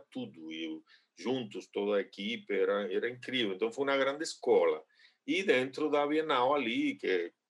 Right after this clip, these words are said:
que, eh, na verdade, a Bienal de Havana acontece cada três anos, não é Bienal, e agora, com, com essa situação, acontece quando tem grana também, assim. Eh, mas, enfim, na época era cada três anos, e nesse intervalo sempre tinha exposições lá no Buffet Olá, então era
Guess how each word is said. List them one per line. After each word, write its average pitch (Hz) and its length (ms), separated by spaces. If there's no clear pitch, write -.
que, 87 340
eh, 80 540
na 95 100
verdade, 113 320
a - 20
Bienal 117 280
de 120 100
Havana 113 300
acontece 113 440
cada 101 200
três 113 320
anos, 95 360
não 95 140
é 87 60
Bienal, 95 640
e 147 100
agora, 131 520
com, 104 400
com 92 120
essa 92 160
situação, 107 600
acontece 120 480
quando 131 240
tem 127 160
grana 123 420
também, 82 300
assim. - 180
Eh, 87 200
mas, 98 180
enfim, 117 260
na 104 200
época 127 320
era 117 200
cada 104 160
três 127 260
anos, 151 360
e 151 120
nesse 151 280
intervalo 147 800
sempre 139 400
tinha 139 220
exposições 120 680
lá 107 260
no 107 120
Buffet 95 300
Olá, 123 420
então 107 260
era 113 180